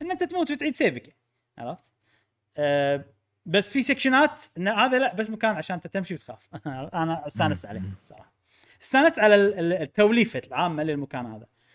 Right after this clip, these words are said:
Speaker 1: من بدايته لنهايته.
Speaker 2: وبعدين <clears throat> شفت الم-، ال-، المكان هذا اللي إحنا قاعد نتكلم عنه،
Speaker 1: إيه.
Speaker 2: حاطين له جزء كبير من الميكينج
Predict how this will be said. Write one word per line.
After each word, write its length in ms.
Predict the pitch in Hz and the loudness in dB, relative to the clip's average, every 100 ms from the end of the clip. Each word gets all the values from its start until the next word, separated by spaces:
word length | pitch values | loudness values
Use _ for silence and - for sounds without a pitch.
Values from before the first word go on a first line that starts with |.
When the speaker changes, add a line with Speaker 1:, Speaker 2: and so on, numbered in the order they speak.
| _ _ - | _ _ -2
Speaker 1:
من 140 | 202 | 2
بدايته 360 | 196 202 180 139 | 4 4 4 -2
لنهايته. 440 | 120 101 101 _ _ _ 110 _ _ _ _ _ _ _ _ - - _ - 135 | -4 -8 -14 _ _ _ -20 _ _ _ _ _ _ _ _ -20 -20 _ -20 -8
Speaker 2:
وبعدين 600 | 123 143 143 180 247 180 _ - | -2 2 2 2 0 -4 _ -6
<clears throat> 260 | 139 143 - | -4 -4 -4
شفت 260 | 143 214 | -4 -2
الم-، 140 | 226 220 | -2 -2
ال-، 300 | 151 160 143 | 0 0 0
المكان 400 | 143 139 170 143 | -2 0 0 2
هذا 240 | 139 127 | 0 0
اللي 120 | 110 | -2
إحنا 160 | 110 123 | -4 -6
قاعد 160 | 101 104 | -6 -6
نتكلم 380 | - 139 120 | -2 -2 -2
عنه، 360 | 117 151 117 131 | -2 -2 -2 -4
Speaker 1:
إيه. 140 | 127 - _ _ | -6 -10 _ _
Speaker 2:
حاطين 480 | - - 147 147 240 | -6 0 0 0 0
له 80 | 180 | 0
جزء 280 | 160 214 - | 0 -4 -2
كبير 320 | 156 214 208 | -2 0 0
من 200 | 120 110 | 0 0
الميكينج 720 | 101 95 92 139 143 95 80 | 0 0 0 -2 -2 -6 -12